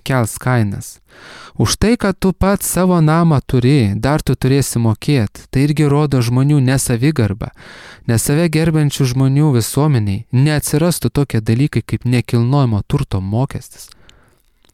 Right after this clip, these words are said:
Tai tada apmokestinkim bet kokį daiktą, kurį žmogus turi. Telefoną, kompiuterį, mašiną, viską. Dabar yra žemės mokestis. Dėl to, kad tu turi žemę,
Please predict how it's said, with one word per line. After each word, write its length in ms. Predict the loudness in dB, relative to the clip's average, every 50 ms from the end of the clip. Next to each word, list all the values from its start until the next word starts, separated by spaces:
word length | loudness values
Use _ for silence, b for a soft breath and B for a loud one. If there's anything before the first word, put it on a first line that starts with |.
| b b b -6
Tai 100 | -4 -2
tada 320 | -2 0 0 0 0 -2 0
apmokestinkim 760 | 0 0 0 0 0 0 -2 0 0 -2 0 0 0 0 2
bet 220 | 2 0 0 -2 -2
kokį 400 | 0 0 0 0 0 -2 -2 -2
daiktą, 460 | 0 0 0 0 -2 -2 -2 -4 -4
kurį 300 | -2 -2 0 0 0 0
žmogus 400 | 0 0 0 0 0 -4 -6 -4
turi. 320 | -2 0 0 0 0 -4 B B B B B B B B B B 0
Telefoną, 720 | 2 2 2 2 0 0 0 2 2 4 4 2 2 0 0
kompiuterį, 880 | 0 2 2 2 2 2 2 2 2 2 2 2 2 4 4 2 2 0 -4 _ _ _ _ _ _ _ _ _ _ _ _ _ -8 -2 0
mašiną, 680 | 2 2 2 2 0 0 0 2 2 2 2 2 2
viską. 400 | 2 0 0 -2 -4 -8 -12 -14 -14 -20 _ _ _ _ _ _ _ _ _ _ _ _ _ _ _ _ _ _ _ _ _ _ _ _ _ _ _ _ _ _ _ _ _ _ -8
Dabar 240 | -4 -2 0 2 2
yra 160 | 2 2 2
žemės 480 | 2 2 2 4 4 4 2 2 0 0
mokestis. 640 | 0 2 2 2 0 -2 -8 -14 -10 -10 -10 -6 -2
Dėl 160 | -2 -2 0
to, 140 | 0 0 0
kad 140 | 0 -2 -2
tu 80 | -2 -2
turi 220 | 0 2 2 2 2
žemę, 400 | 2 2 0 2 2 0 0